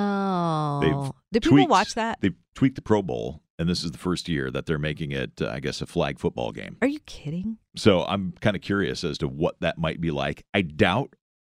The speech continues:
Speaker 2: I'll watch it. Maybe. But, yeah, definitely the Super Bowl.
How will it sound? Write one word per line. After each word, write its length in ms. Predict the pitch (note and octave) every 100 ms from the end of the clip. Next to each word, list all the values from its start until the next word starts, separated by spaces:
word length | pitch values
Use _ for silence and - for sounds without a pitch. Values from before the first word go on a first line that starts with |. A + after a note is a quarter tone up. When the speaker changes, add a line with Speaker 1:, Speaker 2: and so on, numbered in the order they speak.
| -
Speaker 2:
I'll 100 | D#2+
watch 280 | D2+ B1+ -
it. 140 | C2 - _ -
Maybe. 380 | D#3+ D#2 B1+ - _ _ _ _ _ -
But, 320 | D2+ B1+ B1+ _ _ _ -
yeah, 220 | A1 - -
definitely 420 | F#2+ - G#2 - C#2
the 80 |
Super 240 | - E2 B1+
Bowl. 280 | A#1 -